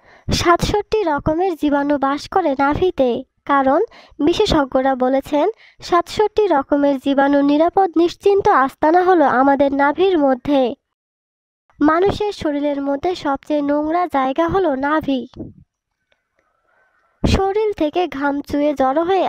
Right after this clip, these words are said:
আপনার নাভিতে। দিনের পর দিন নাভির গর্ভেই সেই ঘাম শুকায়। ঘামের সঙ্গেই মেশে নোংরা ধুলো, রয়েছে মরা ত্বক। গায়ে লোশন মাখলেও তা জমে যায় এই নাভিতে।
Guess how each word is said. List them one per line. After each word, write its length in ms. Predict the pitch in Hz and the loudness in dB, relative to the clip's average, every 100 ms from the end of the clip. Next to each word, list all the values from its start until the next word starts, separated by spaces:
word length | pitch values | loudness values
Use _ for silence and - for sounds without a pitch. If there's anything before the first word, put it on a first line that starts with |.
| - | -2
আপনার 280 | 302 370 392 349 | -2 -2 0 0
নাভিতে। 500 | 285 262 277 262 247 254 _ _ _ _ _ _ | 0 -2 -2 -2 -2 -6 _ _ _ _ _ _
দিনের 380 | 277 349 392 415 | -2 0 2 0
পর 220 | - 294 277 | 0 2 2
দিন 160 | 269 349 | 2 0
নাভির 360 | 302 262 262 285 | 2 0 0 -2
গর্ভেই 440 | 262 277 294 339 277 | 0 0 0 0 -2
সেই 240 | - 339 311 | -2 -2 -2
ঘাম 260 | 277 294 381 | -2 0 0
শুকায়। 540 | - 269 262 254 233 269 _ _ _ _ - _ - | -2 -2 0 0 -2 -6 _ _ _ _ -20 _ -12
ঘামের 460 | 269 302 349 415 392 | -4 0 2 2 0
সঙ্গেই 360 | 415 415 311 277 | 0 0 0 0
মেশে 320 | 277 294 - 370 | 0 -2 0 0
নোংরা 400 | 330 349 381 370 | 0 2 0 0
ধুলো, 340 | 277 262 262 240 262 _ _ _ - | 0 0 0 -2 -6 _ _ _ 0
রয়েছে 420 | 269 277 285 339 | 2 2 0 0
মরা 360 | 339 320 339 370 - | 2 2 2 0 0
ত্বক। 300 | 277 247 240 - - - _ _ _ _ _ _ _ _ _ _ _ _ _ _ _ _ _ _ _ _ | -2 -2 -6 -14 -20 -20 _ _ _ _ _ _ _ _ _ _ _ _ _ _ _ _ _ _ _ _
গায়ে 400 | 311 349 359 415 392 | -2 0 0 0 0
লোশন 400 | 302 294 302 285 | 0 0 -2 -2
মাখলেও 520 | 277 285 - 370 311 349 - | -2 -2 -2 0 0 -2 -2
তা 120 | 269 269 | -2 -2
জমে 340 | 302 302 359 | -2 0 0
যায় 200 | 370 370 - | 0 -2 0
এই 80 | 285 | -2
নাভিতে। 500 | 277 262 262 277 269 | 0 0 -2 0 0